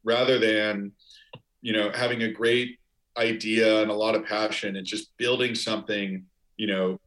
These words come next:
really quickly and inherently blindly in our offices so that we could go out and sell, we took our time.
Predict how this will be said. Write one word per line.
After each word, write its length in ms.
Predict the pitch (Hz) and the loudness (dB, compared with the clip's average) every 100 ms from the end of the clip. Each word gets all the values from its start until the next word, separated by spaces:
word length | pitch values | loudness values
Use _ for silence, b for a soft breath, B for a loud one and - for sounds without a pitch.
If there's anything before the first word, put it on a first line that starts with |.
| - - | -14 -2
really 260 | 131 127 | 0 2
quickly 400 | 131 113 110 104 | 2 0 2 0
and 100 | 101 | -2
inherently 440 | 101 110 107 101 92 | -2 -4 -4 -6 -4
blindly 440 | 101 107 107 101 | -2 0 0 -2
in 80 | 95 | -2
our 140 | 95 | 0
offices 680 | 113 147 - 98 92 92 95 | 2 0 0 -4 -6 -8 -8
so 100 | - | -4
that 100 | 101 | -4
we 80 | 98 | -4
could 160 | 104 | -4
go 160 | 101 104 | 2 2
out 140 | 104 | 2
and 100 | - | -2
sell, 640 | - - 175 117 92 - - _ _ _ _ _ | -8 -2 0 2 0 -2 -8 _ _ _ _ _
we 400 | 98 117 127 131 | -6 0 0 2
took 200 | 135 131 | 0 2
our 180 | 117 110 | 0 -2
time. 340 | - 113 104 | -4 -4 -4